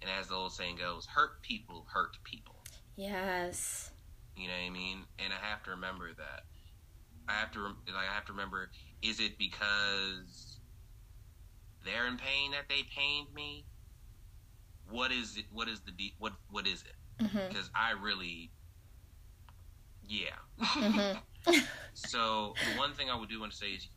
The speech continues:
Speaker 1: I ask God for the wisdom and strength to forgive.
Speaker 2: Mm-hmm.
Speaker 1: Because at times it's hard. Because there are times you don't feel like forgiving, and that's,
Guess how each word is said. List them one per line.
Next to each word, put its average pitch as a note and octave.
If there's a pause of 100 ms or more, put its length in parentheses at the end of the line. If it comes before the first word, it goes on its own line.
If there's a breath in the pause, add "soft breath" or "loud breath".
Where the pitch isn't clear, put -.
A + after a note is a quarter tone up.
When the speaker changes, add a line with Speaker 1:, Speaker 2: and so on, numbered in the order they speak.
(160)
Speaker 1:
I G#2
ask A2+
God G2+
for G2
the F2+
wisdom F2+
and E2
strength E2+
to -
forgive. D2+ (380)
Speaker 2:
Mm-hmm. G3+ (240)
Speaker 1:
Because F#2+ (100)
at G2+
times A#2+
it's G2
hard. D2+ (1120)
Because F#2+ (300)
there A#2
are B2
times B2
you A2
don't A2 (180)
feel A#2
like G2+
forgiving, E2+
and E2
that's, G2+